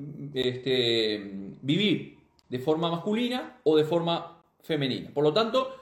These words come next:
todos tenemos este cerebro masculino y este cerebro femenino. Por ejemplo, si yo estoy en la consulta y estoy en la, con una persona que está utilizando principalmente psicológicamente su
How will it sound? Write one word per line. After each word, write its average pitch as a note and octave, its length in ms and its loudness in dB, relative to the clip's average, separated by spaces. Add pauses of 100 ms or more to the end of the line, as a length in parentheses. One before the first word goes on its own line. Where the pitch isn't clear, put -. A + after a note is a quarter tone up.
(200)
todos A3+ 280 6
tenemos G#3 460 -2 (100)
este F#3 480 -2 (240)
cerebro E3+ 500 4
masculino G#3 720 0
y D#3 120 0
este E3+ 440 -2
cerebro D3+ 440 0
femenino. B2 460 -4 (560)
Por D3 120 4
ejemplo, F#3 360 2
si B2 120 -6
yo F3+ 120 -2
estoy G#3 160 2
en G3+ 80 2
la G3 100 4
consulta G3+ 440 0
y A2 60 -2
estoy F3 240 -2
en F#3 60 -4
la, F3+ 160 -4
con E3 140 0
una F3+ 200 0
persona E3 500 0
que A#2+ 80 -8
está F#3+ 220 6
utilizando F#3+ 640 0
principalmente C3 840 -4 (760)
psicológicamente G#3 840 0
su C3 340 -4